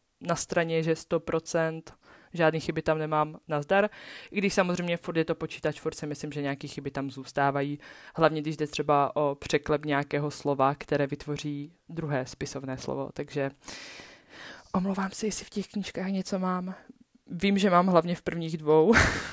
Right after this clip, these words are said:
<laughs> Ta poslední si myslím, že je na tom nejlíp. No, pak přejdu na formátování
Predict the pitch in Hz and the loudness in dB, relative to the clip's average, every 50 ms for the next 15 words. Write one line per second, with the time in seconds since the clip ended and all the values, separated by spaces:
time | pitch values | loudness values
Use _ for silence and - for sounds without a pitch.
0 | - - - _ _ - - - 480 - - 233 220 208 165 143 - - - 185 | -14 -16 -20 _ _ -14 -8 -8 -6 -2 2 4 4 6 4 2 0 -2 -4 -4
1 | - - 175 165 175 175 - - 160 151 160 - 160 156 156 160 147 147 147 - | 0 0 -2 -2 -2 -6 -6 -6 -4 -4 -4 -6 -6 -4 -2 -2 -2 -2 -4 -4
2 | 156 143 139 131 131 127 131 135 135 - - - _ _ _ _ _ _ _ _ | -6 -4 -4 -4 -4 -4 -4 -6 -8 -10 -20 -20 _ _ _ _ _ _ _ _
3 | _ _ _ _ _ _ _ - - 240 226 175 - - - 240 247 - - - | _ _ _ _ _ _ _ -6 0 2 4 4 4 6 4 4 4 2 -6 -2
4 | - 254 240 240 214 233 226 226 214 202 196 196 190 185 190 190 - - - 139 | 0 2 2 2 2 0 0 4 8 8 10 10 8 6 4 2 -6 -4 -2 -2
5 | 127 127 127 123 127 - - 123 131 127 131 131 135 170 214 269 | 0 2 2 0 0 0 -2 0 0 2 2 0 0 0 0 0